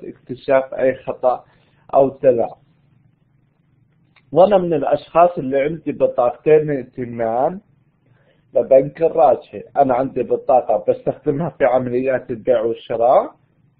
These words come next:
ودائمًا هاي فيها مثلًا مبلغ ألف لألفين لستة آلاف ريال، وبطاقة أخرى أنا واضحة لي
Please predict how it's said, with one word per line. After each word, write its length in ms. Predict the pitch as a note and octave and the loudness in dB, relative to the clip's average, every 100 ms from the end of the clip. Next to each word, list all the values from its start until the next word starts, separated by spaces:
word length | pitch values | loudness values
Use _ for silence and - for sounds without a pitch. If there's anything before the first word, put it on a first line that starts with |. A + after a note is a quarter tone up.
| _ _ _ _ _ _ _ | _ _ _ _ _ _ _
ودائمًا 680 | - C3+ F#3+ G3+ F#3 F3+ F#3+ | -8 2 4 4 2 0 2
هاي 180 | G3+ G#3 | 2 2
فيها 340 | F3+ F3+ G3 | 2 0 0
مثلًا 340 | E3 C3 C#3+ C#3 | -4 -2 2 2
مبلغ 460 | D#3 F3 F3 F3 E3+ D3+ | 2 -2 0 -2 -2 -4
ألف 240 | F3 - | -6 -6
لألفين 640 | C#3 C3 C3 D3+ D#3 D#3 B2+ | 0 0 0 2 2 2 -6
لستة 460 | A#2 C#3+ - C3 | -8 -10 -4 0
آلاف 280 | A#2+ A#2+ - | 2 0 0
ريال، 360 | A#2 A#2+ E3 - | -2 2 2 2
وبطاقة 680 | - D3 - C#3+ C3+ C#3+ | -2 -4 -2 -2 0 -2
أخرى 380 | C#3 D3 C#3+ B2+ | -2 0 0 0
أنا 180 | B2 B2 | -2 -2
واضحة 680 | B2+ B2 - - - A#3 - _ _ _ _ _ _ _ - _ _ _ - | 0 0 -2 -8 -6 -6 -8 _ _ _ _ _ _ _ -20 _ _ _ -12
لي 400 | G3 C4 C#4+ | -2 0 2